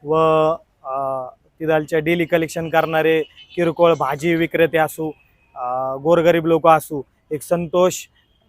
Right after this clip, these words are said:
मावानी म्हणून, अ, राहणार सिव्हिल आडको हा इस्माने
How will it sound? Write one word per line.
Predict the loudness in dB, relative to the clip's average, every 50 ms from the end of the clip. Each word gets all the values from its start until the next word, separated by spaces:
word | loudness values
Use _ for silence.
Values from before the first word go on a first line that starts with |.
| _
मावानी | -6 0 2 4 4 4 4 2 0
म्हणून, | -2 -2 -2 -2 -4 -4 -6 -10 _ _ _ _ _ _ _ _ _ -14
अ, | -10 -6 -4 -4 -4 -4 -6 _ _ _ _ -16
राहणार | -14 -10 -6 -6 -4 0 2 2 2 2
सिव्हिल | 0 -2 0 2 4
आडको | 4 2 0 -2 -2 -2 -4 -4 _ _ _ _ _
हा | -2 0 2 4 4 2 0
इस्माने | -4 -10 -10 -4 -2 -2 0 0 0 -4